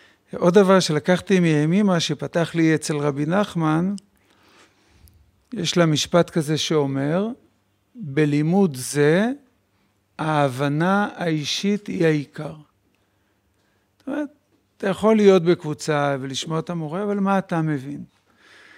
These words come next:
עכשיו, זה עובד לשני כיוונים. גם לתת אמון בעצמך.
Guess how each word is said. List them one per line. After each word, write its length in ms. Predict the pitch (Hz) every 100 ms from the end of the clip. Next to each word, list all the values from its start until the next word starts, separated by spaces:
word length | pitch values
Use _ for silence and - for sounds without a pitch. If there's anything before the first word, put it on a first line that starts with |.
| _ _ _ 202
עכשיו, 340 | 127 165 147
זה 100 | 139
עובד 300 | 143 175 170
לשני 380 | 160 - 170 175
כיוונים. 560 | - 165 147 131 120 123 - _ _ _ _ _ - 139
גם 540 | 170 220 196 208 208 226 _ _ _ _ _ _ _ _ _ _ _ _ _ _ _ _ _ _
לתת 400 | - 139 175 180
אמון 280 | 165 151 160
בעצמך. 560 | 156 143 - 135 -